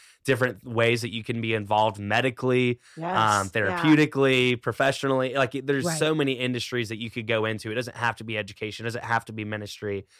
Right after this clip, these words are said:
Speaker 1: in order to get plugged in with this population. But
Speaker 2: That's cool.
Speaker 1: that's, that's what it is. It's just asking the right questions,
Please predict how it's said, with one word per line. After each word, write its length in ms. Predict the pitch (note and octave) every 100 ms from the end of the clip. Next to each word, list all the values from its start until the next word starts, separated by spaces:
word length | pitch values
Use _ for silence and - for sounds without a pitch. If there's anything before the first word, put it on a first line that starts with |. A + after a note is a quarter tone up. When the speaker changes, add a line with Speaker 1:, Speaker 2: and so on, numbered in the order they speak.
| _
Speaker 1:
in 80 | -
order 160 | A#2 A2+
to 80 | G#2+
get 200 | A2+ -
plugged 280 | A#2+ A2
in 120 | A2 G#2+
with 100 | G#2
this 180 | G#2+
population. 640 | - G#2+ G2+ G#2 G#2+ G#2+ G2+
But 240 | G2+ G2+ -
Speaker 2:
That's 160 | - -
cool. 180 | F#3
Speaker 1:
that's, 220 | D#3+ D3 -
that's 260 | D#3 E3+
what 100 | E3 C3
it 80 |
is. 160 | A#2+ F#2+
It's 100 | G2+
just 140 | B2 -
asking 360 | B2 C#3+ E3 D#3
the 80 |
right 180 | C#3 C3+
questions, 640 | - A#2+ A2+ - A2+ A2